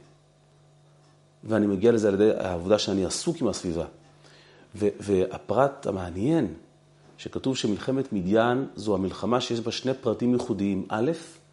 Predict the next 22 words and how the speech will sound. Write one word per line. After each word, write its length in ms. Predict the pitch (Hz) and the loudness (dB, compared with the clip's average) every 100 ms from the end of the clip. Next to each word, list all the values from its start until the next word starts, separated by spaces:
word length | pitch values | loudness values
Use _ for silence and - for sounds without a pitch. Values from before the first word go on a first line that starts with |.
| _ _ _ _ _ _ - | _ _ _ _ _ _ -6
זו 80 | 101 | -2
המלחמה 360 | 98 - 107 | -2 -2 2
היחידה 440 | 135 131 110 110 123 | 2 2 0 2 0
שגם 600 | - 98 95 120 131 139 | -2 -6 2 4 4 4
שבט 400 | - 120 135 120 | -2 -2 -2 -2
לוי 320 | 101 87 107 | -2 0 -2
התגייס 480 | 107 98 92 98 - | 0 2 4 2 -2
אליה. 200 | 85 80 - - | -8 -10 -18 -12
לא 180 | 80 98 | -2 0
ראינו 160 | 117 107 | 2 2
דבר 180 | 98 | 0
כזה 200 | 113 107 | 0 0
באף, 760 | 98 - - 147 143 - - - - | -2 -4 -4 -4 -4 -8 -18 -16 -10
אף 220 | 135 - | -8 -6
מלחמה 340 | 131 - 120 | -6 -6 -6
אחרת. 400 | 113 - - - - _ - - - - - - - - - _ - | -6 -8 -10 -12 -20 _ -20 -20 -20 -20 -20 -20 -20 -20 -20 _ -12
כי 120 | 110 | -2
שבט 280 | 131 120 117 | 0 0 2
לוי 160 | 107 | 4
היו 160 | 117 123 | 4 4
לומדי 280 | 101 98 120 | 4 2 2
התורה 380 | 120 104 98 | 2 0 0